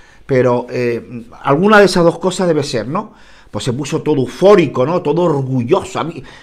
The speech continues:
yo lo reprobé antes que Más Madrid y que el Partido Socialista. Orgulloso de que él reprobó a Ortega Smith. Y el otro vídeo yo no lo quiero ni comentar, pero, eh, eh,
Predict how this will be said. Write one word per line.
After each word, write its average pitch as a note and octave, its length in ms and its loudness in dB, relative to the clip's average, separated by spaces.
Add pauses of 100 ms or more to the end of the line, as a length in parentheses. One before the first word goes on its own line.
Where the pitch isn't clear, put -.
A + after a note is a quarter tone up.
yo C#3+ 240 2
lo C4+ 200 6
reprobé A#3+ 460 4
antes B3 340 2
que A3 140 2
Más B3+ 260 -4
Madrid A3 360 0
y G3+ 120 -8
que A3 80 -4
el F#3+ 140 -4
Partido F3+ 400 -2
Socialista. C#3 400 -12
Orgulloso F#2+ 800 -14 (400)
de E2+ 160 -16
que G2+ 80 -12
él A#2+ 120 -6
reprobó G#2+ 600 -12
a F#2 120 -14
Ortega - 340 -20
Smith. - 220 -20 (880)
Y C3 100 4
el E3 60 8
otro G#3+ 240 6
vídeo A#3+ 240 2
yo A3 120 4
no A3+ 100 6
lo G#3+ 100 4
quiero G#3+ 160 -2
ni G3+ 100 0
comentar, G3 540 2
pero, C3 340 -2 (1120)
eh, G2 220 -20 (140)
eh, B2 360 -4